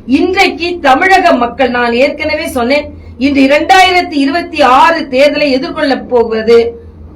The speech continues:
மணல் கொள்ளையும் மது கொள்ளையும் தான். ஆக இந்த இரண்டும் தான் இரண்டாயிரத்தி இருபத்தி ஆறு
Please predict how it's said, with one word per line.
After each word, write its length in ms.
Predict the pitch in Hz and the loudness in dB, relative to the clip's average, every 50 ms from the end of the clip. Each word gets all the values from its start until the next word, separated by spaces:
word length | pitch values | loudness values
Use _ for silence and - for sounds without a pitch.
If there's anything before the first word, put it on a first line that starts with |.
| - - - | -20 -20 -18
மணல் 520 | 196 202 220 240 269 311 349 359 359 - | -10 -6 -2 -2 0 2 2 2 2 0
கொள்ளையும் 540 | - 269 240 226 220 220 208 254 269 285 - - | 0 0 0 0 0 -2 -4 -4 -6 -6 -6 -8
மது 380 | 220 202 220 233 - 320 - | -6 -2 -2 -2 0 -2 -4
கொள்ளையும் 460 | - 247 214 202 208 202 196 196 190 185 | -2 -2 -2 -2 -2 -4 -4 -6 -6 -4
தான். 280 | 220 214 214 - - - - - - - - - | -4 -6 -6 -8 -16 -20 -20 -20 -20 -20 -20 -6
ஆக 240 | - 233 277 277 349 | -2 0 0 0 0
இந்த 240 | 311 269 254 247 247 | 0 0 2 2 0
இரண்டும் 600 | 226 220 254 294 339 359 359 349 339 320 277 269 | 0 0 -2 0 0 0 0 0 -2 -2 -2 -2
தான் 320 | 285 311 359 349 349 - - - | 0 0 0 -2 -4 -10 -16 -10
இரண்டாயிரத்தி 680 | 214 226 247 285 285 339 339 339 339 330 311 - - 269 | -4 -2 -2 0 2 2 4 4 2 0 -2 -6 -4 -4
இருபத்தி 520 | 269 277 285 320 320 320 - - 285 262 | -4 -4 -4 -6 -8 -8 -8 -2 0 2
ஆறு 680 | 233 233 247 269 311 339 339 302 240 - - - - | 2 4 4 4 4 4 4 2 0 0 0 -6 -14